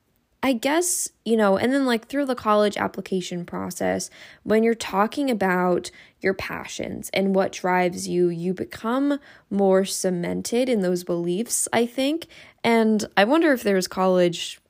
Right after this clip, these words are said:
people listening now. If so, hello. <laughs> Um, it's gonna be sort of an interesting, turbulent episode because, you know, normally it'll just be, like, me being like, you know, "Trump is stupid and here's all the reasons why," spoken in a very articulate,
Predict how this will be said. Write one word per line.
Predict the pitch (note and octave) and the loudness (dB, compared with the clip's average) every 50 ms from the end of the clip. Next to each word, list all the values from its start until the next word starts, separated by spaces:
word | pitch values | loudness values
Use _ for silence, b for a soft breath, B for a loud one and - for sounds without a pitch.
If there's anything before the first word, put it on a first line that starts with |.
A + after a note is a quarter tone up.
| _ _ | _ _
people | - - G3 F#3+ F#3 - F3 F3 F3 F3+ | -6 -2 -2 -2 0 0 0 2 2 2
listening | F3+ F3+ F3 - F#3+ F#3+ F3+ F3 F3 | 2 2 0 -2 -4 -4 -4 -4 -4
now. | F3 E3+ E3+ F3 F3 E3+ E3 | -4 -4 -2 -2 -2 -2 -2
If | - F#3 F3 - | -2 -4 -4 -4
so, | - - B3 A#3+ A#3 | -4 -2 0 2 2
hello. | A#3 G#3 G3+ G#3 F#3+ F3 E3+ E3+ F3 G#3 A#3 - B B B B B B B B _ _ | 2 2 4 4 4 4 4 4 2 2 -2 -6 B B B B B B B B _ _
<laughs> | - | 4
Um, | C4+ B3+ B3 C4+ B3 G#3+ B3 B3+ - C#4+ C4+ B3+ A#3 G#3 A3+ B B B B B B B - | 4 6 6 4 6 6 6 6 6 6 4 4 2 0 -2 B B B B B B B -12
it's | A#3+ - | -6 0
gonna | - C#4 F4 F#4+ G4+ | 4 4 6 8 8
be | F#4 E4 | 8 8
sort | - - B3+ B3 A#3+ A#3 | 8 6 2 2 4 4
of | G#3+ F#3+ | 4 4
an | F#3+ F#3 | 2 2
interesting, | F#3+ F#3 F#3 - F#3 F#3 F#3 - - F3 E3+ E3+ | 2 0 0 -2 -2 -4 -4 -2 -2 -4 -4 -4
turbulent | - - F3 F3 F3 F3 E3+ E3 E3+ - - | -4 -2 -2 -2 0 0 -2 -2 -4 -4 -6
episode | - - - F3+ - - F3 E3+ E3+ E3 E3 | -6 -8 -8 -8 -4 -4 -2 -2 -2 -2 -4
because, | - F#3 F3+ - F#3+ F3+ F3+ F3 F3 B B B B B B B - | -6 -8 -6 -4 -2 -2 0 -2 -2 B B B B B B B -4
you | A#3 | 0
know, | A3+ A3+ | 2 2
normally | A3 G3+ G#3+ A#3+ B3+ B3 A3+ G3 F#3+ F#3+ F#3+ F#3 | 4 4 2 2 2 2 4 4 4 4 4 4
it'll | F3+ F3+ F3+ F3 | 4 4 2 0
just | F3+ F3+ - - | 0 -4 -6 -4
be, | - F3+ | -2 0
like, | F3 F3 E3+ E3 - | 0 0 0 -2 -2
me | F3 F3 F3 F3 F3 F3 E3+ | -4 -2 -2 -2 -2 -2 -2
being | E3 F3 E3+ E3 D#3+ | -2 -2 -4 -4 -4
like, | D#3+ F3+ F3 F3+ F3+ - | -4 -4 -4 -6 -6 -6
you | E3+ | -6
know, | F3+ F3+ F3 F3+ | -4 -4 -4 -4
"Trump | F3+ - - - F3+ F#3 F3+ | -6 -6 -6 -4 -4 -2 -2
is | F#3+ F3+ - | -4 -4 -4
stupid | - F3 F3+ F3 F3 F3 E3+ E3 | -2 0 0 0 0 -2 -2 -2
and | E3 D#3+ E3+ | -2 -2 -4
here's | F3 E3 E3+ E3 E3 E3+ | -4 -4 -2 -2 -4 -4
all | - E3+ E3 E3 E3 D#3+ | -4 -4 -4 -2 -2 -4
the | E3+ F3 E3 E3+ F3 F2+ - B B B B B B - | -4 -4 -4 -2 -2 -4 -6 B B B B B B -2
reasons | - F3+ F#3 F#3+ F#3 F3+ F3+ F3+ F3+ | 2 2 2 2 2 0 -2 -2 -2
why," | - G3 F#3 F3+ F3 F3+ | -2 0 0 2 2 2
spoken | F3 - - F#3+ F#3 F3+ F#3 F3+ | 0 -2 -2 -2 -2 -2 -2 -2
in | F#3 F3+ F3+ F3+ | -2 -2 -2 -2
a | |
very | F3 F#3 F3+ F3 F3 F3 E3+ E3+ - | -2 0 0 0 0 0 0 -2 -2
articulate, | - F#3 F3 - - F3+ F3 - F3+ F3 E3+ F3 E3+ E3+ E3+ E3 - | -4 -6 -6 -6 -8 -8 -6 -4 -4 -2 -2 -2 -2 -2 -4 -6 -8